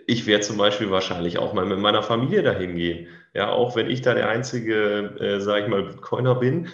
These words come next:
<laughs> möchte ich denen das zeigen, äh, dass es eben Geschäfte gibt, die sowas machen und dass so eine Bezahlung super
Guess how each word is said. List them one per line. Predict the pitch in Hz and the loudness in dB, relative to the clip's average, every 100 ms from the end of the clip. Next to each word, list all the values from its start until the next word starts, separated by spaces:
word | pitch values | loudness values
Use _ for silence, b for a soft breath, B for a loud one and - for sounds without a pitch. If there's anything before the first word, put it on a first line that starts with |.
| - | -4
<laughs> | - - - - - | -4 -4 -12 -18 -8
möchte | 95 110 113 | -4 -2 -2
ich | 127 | 0
denen | 120 110 | 0 2
das | 95 - - | 0 -2 -6
zeigen, | 90 90 101 147 170 B B B B _ - | -2 -2 -2 -4 -4 B B B B _ -6
äh, | - | -6
dass | - - 139 | -2 -4 -2
es | 131 | -6
eben | 127 117 | -4 -4
Geschäfte | 101 - 110 - 98 | -2 -2 -2 -4 -6
gibt, | 101 113 - | -4 -6 -6
die | 104 | -6
sowas | 104 95 - | -2 -2 -4
machen | 90 92 127 185 - B B B | -4 -2 -2 -4 -6 B B B
und | 104 101 | -4 0
dass | 101 - | 0 0
so | |
eine | 113 | -2
Bezahlung | 107 110 104 101 104 | -2 -4 -2 0 -2
super | 98 95 110 113 131 - | -4 -8 -2 0 -2 -6